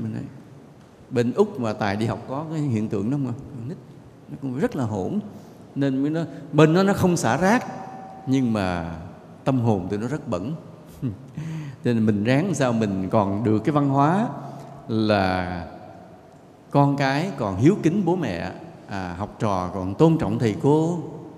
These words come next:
Đó là cái điều còn quý giá trên thế giới này còn sót lại.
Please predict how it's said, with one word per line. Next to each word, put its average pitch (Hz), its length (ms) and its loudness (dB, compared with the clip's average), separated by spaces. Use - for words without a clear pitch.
Đó 113 100 -6
là 110 160 -4
cái 131 240 -6
điều 101 220 -2
còn 82 140 -6
quý 226 200 8
giá 185 400 2
trên 135 220 2
thế 147 100 4
giới 139 280 0
này 117 180 -2
còn 90 140 -8
sót 143 200 -10
lại. - 160 -10